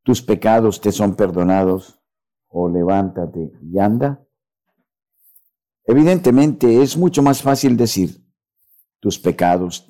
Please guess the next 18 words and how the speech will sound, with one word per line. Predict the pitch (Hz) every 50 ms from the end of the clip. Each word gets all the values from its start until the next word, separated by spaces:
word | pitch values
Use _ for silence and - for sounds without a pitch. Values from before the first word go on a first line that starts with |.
| _ _
te | - 76 -
son | - 85 87 76
perdonados", | - 87 85 80 82 82 80 78 78 73 69 65 - - - - - _ _ _ _ _ _ _ _ _ _ _ _ _ _ _ _ _ _ _ _ _ _ _ _ _ _ _
ya | 87 95 98
que | - 117 107
nadie | 107 110 110 107 110 107
puede | - - 110 107 107 -
comprobar | - 101 90 98 98 98 101 107 110 104
de | 92 95 101 113 123
hecho | 113 - - - - - 80 65 - _ _ _ _ _ _ _ _ _
si | - - 104
el | 208 -
pecado | - 101 - - 117 123 123 123
ha | 113
sido | 107 - 135 127 120 110 -
perdonado | 110 98 85 85 90 90 98 104 92 85 76
o | 71
no. | 71 71 73 62 - _